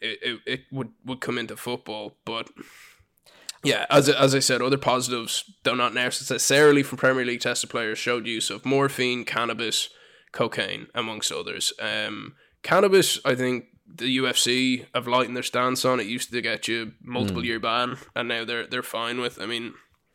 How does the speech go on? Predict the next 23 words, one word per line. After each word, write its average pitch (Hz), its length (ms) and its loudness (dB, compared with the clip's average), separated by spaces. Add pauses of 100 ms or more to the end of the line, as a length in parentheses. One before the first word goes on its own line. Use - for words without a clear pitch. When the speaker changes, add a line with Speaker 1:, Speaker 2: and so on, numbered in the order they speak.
(280)
Speaker 2:
Any, 127 220 4 (120)
Speaker 1:
I 120 60 0
suppose 127 240 4
Speaker 2:
anybody 127 40 4
Speaker 1:
that 120 100 4
Speaker 2:
that 110 160 2
can, 110 200 0
uh, 101 300 4
play 104 300 4
a 92 160 -2
high 107 240 4
level 101 420 0 (100)
game 98 240 0
of 101 60 -6
football 98 720 2
or 92 540 0 (360)
fight 101 420 4
in 101 140 0
M 95 160 2
M 92 160 -2
A 90 160 2
with 92 140 -6
cannabis, 90 560 -4